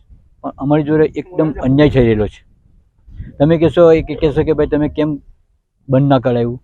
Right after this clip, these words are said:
પણ એક સાહેબને માન રાખ્યું કે ભાઈ નગરપાલિકાના મોટા ચીફ ઓફિસર છે તો આપણે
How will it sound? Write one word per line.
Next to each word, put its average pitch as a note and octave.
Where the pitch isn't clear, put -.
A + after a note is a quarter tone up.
પણ D3+
એક -
સાહેબને C#3
માન C#3
રાખ્યું C3
કે C3
ભાઈ C3
નગરપાલિકાના B2
મોટા A#2+
ચીફ B2
ઓફિસર A#2+
છે A#2
તો B2
આપણે B2